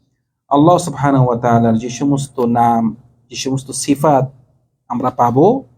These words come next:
এভাবে আমরা সাব্যস্ত করব। যে নিয়ম আমরা জানতে পেরেছি, কোনো রকম বিকৃতি করা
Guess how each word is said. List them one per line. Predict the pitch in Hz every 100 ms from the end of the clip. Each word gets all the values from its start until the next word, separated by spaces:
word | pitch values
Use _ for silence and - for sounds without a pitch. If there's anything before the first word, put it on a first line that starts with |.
| _ _ _ _ _ _ _ _ _ _
এভাবে | - 214 254 269
আমরা | 233 185 165 143 156 - _ _ _ _ _ _ _ _ _ _ _ _ _
সাব্যস্ত | - 147 143 175 175 170
করব। | - 117 113 143 226 - _ _ _ _ _ _ _ _ _ _ _
যে | 147 147
নিয়ম | 151 151
আমরা | 147 151
জানতে | 143 139 135
পেরেছি, | 160 165 -
কোনো | 165 190 214 220
রকম | 214 214 226 240 233 - _ _ _ _ _ _ _ _ _ _ _ _ _ _ _ _
বিকৃতি | 139 180 175 165 165 156
করা | 139 131 120 120 123